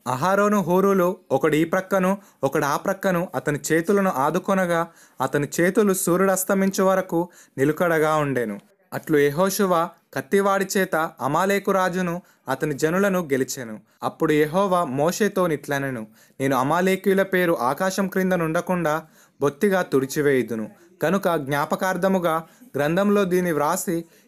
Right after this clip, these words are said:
యెహోషువకు వినిపించుము." తరువాత మోషే ఒక బలిపీఠమును కట్టి దానికి యెహోవా నిస్సి అని పేరు పెట్టి అమాలేకీయులు తమ చేతిని యెహోవా సింహాసనమునకు విరోధముగా ఎత్తిరి గనుక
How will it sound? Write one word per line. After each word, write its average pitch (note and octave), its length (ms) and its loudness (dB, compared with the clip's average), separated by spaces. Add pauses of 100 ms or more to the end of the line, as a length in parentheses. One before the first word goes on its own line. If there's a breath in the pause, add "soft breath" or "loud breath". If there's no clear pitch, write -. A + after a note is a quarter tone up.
(100)
యెహోషువకు G3 640 0
వినిపించుము." C#3+ 720 -4 (320 soft breath)
తరువాత G3 400 0 (200)
మోషే D#3+ 340 0
ఒక F3+ 140 0
బలిపీఠమును F#3+ 640 0
కట్టి F3+ 500 -4 (300 soft breath)
దానికి C#3+ 300 -2
యెహోవా F3 420 2
నిస్సి F#3 380 0
అని F3 240 0
పేరు D3 360 0
పెట్టి E3+ 460 -4 (300 loud breath)
అమాలేకీయులు F#3+ 640 0
తమ F#3+ 200 -2
చేతిని F3+ 640 -2 (320 soft breath)
యెహోవా F#3+ 340 2
సింహాసనమునకు F#3+ 920 -2
విరోధముగా F#3 580 2
ఎత్తిరి F#3 360 -2
గనుక F3 480 -2